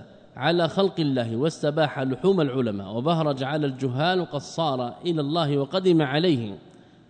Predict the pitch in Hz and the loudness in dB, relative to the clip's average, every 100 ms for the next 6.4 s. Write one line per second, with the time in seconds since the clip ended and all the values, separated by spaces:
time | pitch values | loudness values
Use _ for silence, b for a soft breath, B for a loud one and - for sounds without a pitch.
0 | _ 156 143 160 165 156 151 135 139 131 | _ -2 0 0 -4 -4 -2 -2 -2 -4
1 | 143 147 185 175 139 123 135 160 156 160 | 0 2 4 2 0 0 0 2 0 -2
2 | - - - - - 127 110 113 107 95 | -8 -20 -20 -20 -8 -4 -2 -4 -4 -6
3 | 78 57 - - - _ _ _ _ _ | -8 -14 -20 -20 -20 _ _ _ _ _
4 | _ - 110 117 110 110 104 92 - - | _ -12 -4 -2 0 -2 -2 -6 -12 -20
5 | _ - - 107 113 113 135 147 139 113 | _ -20 -16 -8 -4 -2 0 0 -2 -4
6 | 110 104 101 | -8 -10 -12